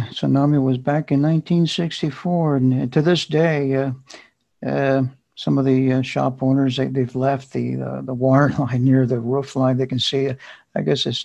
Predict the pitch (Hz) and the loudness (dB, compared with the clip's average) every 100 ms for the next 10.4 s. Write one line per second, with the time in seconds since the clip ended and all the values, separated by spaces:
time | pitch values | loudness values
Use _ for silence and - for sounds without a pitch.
0 | 196 139 - - 139 - - 139 131 127 | -4 -4 -6 -4 -6 -4 -2 2 4 4
1 | 139 135 135 - - - 151 160 151 139 | 2 0 -2 -4 -6 -6 0 4 4 2
2 | 139 127 139 131 135 131 - 143 131 147 | 0 -4 -6 -6 -8 -8 -2 -2 0 -2
3 | 131 135 156 135 131 139 143 131 _ _ | 0 2 2 2 0 -2 -6 -12 _ _
4 | - - _ _ - 151 135 135 - - | -20 -20 _ _ -4 -2 -2 -4 -4 -2
5 | 160 151 135 131 - 143 135 160 151 - | 0 0 -2 -4 -4 -4 -4 -4 -4 -6
6 | _ - - _ _ 311 - 208 - - | _ -20 -20 _ _ -4 -2 -4 -4 -4
7 | - - - - 135 - 147 143 127 139 | -6 -10 -20 -4 -2 2 2 2 2 0
8 | 139 131 135 139 131 139 131 131 147 135 | 0 0 0 -2 -2 -2 -2 -2 -8 -12
9 | _ _ - - _ _ _ 143 139 - | _ _ -20 -20 _ _ _ 0 0 2
10 | 147 139 127 | 2 2 0